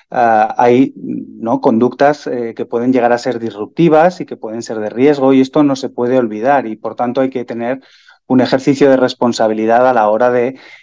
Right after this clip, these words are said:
eh, valorar si es un buen momento para abrir puertas o no. Nosotros para eso utilizamos, ah, lo que llamamos el semáforo, ¿no?, que tiene dos grandes dimensiones. Por un lado, el riesgo de fuga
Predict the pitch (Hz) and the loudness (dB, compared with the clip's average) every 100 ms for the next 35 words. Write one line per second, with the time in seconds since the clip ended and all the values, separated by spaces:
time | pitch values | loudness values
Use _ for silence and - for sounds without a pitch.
0 | _ - 117 110 107 107 113 113 113 123 | _ -2 0 2 2 0 0 0 2 0
1 | - 131 127 131 123 117 113 113 110 135 | -2 -2 0 -2 -4 -4 -4 -6 -6 -4
2 | 113 101 110 104 110 110 127 92 90 90 | -4 -6 -10 -8 -10 -8 -10 -10 -18 -16
3 | 95 - 113 139 135 135 127 131 139 147 | -16 -10 -2 -2 0 0 2 2 0 -2
4 | 135 113 120 117 120 - _ - _ - | -2 -6 -6 -4 -6 -10 _ -20 _ -4
5 | 113 110 110 110 113 117 120 113 104 110 | 0 0 2 2 2 2 2 2 -2 0
6 | 117 160 - 135 135 135 147 135 117 120 | 0 0 0 0 0 0 -4 -6 -8 -6
7 | 120 117 117 113 110 107 101 98 - 170 | -6 -6 -8 -6 -8 -8 -8 -6 0 2
8 | 131 107 - 107 110 113 113 113 110 107 | 2 -2 -10 -8 -6 -2 0 0 -4 -4
9 | 117 110 110 104 - 143 147 156 | -4 -4 -4 -6 -4 -2 2 2